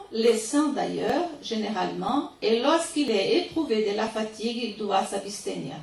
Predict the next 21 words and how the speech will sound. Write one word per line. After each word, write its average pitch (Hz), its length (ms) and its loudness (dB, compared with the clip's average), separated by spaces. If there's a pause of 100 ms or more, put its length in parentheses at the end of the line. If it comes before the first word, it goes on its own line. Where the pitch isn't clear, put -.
(320)
Donc 190 280 -4
quand 214 180 -6
on 202 120 -6
sent 214 160 -6 (160)
qu'on 180 160 -6
est 190 100 -6
fatigué, 202 680 -6 (680)
qu'on 214 200 -6
a, 196 280 -2 (320)
on 185 120 -8
n'a 196 140 0
pas 240 440 2
un 196 140 -2
équilibre 214 540 -4
au 185 80 -6
niveau 185 260 -8
de 175 120 -2
la 180 120 -2
santé, 196 480 0
des 185 220 -8
émotions, 185 560 -6